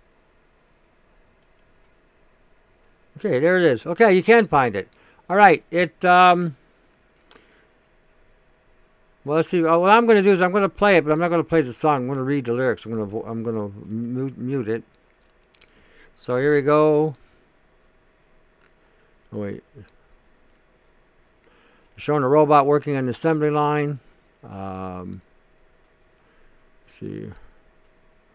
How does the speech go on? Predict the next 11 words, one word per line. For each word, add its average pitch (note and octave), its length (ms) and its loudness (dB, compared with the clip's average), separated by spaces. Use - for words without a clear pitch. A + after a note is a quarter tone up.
Oh, A2 200 -12
okay, G#2 220 -16
give C3+ 160 -4
me C3 40 -2
one C3+ 220 -2
second G#2+ 320 -6
here. G#2+ 120 -6
I G#2 60 -6
gotta, G2+ 320 -8
uh, A1 460 -14
see. G2+ 380 -14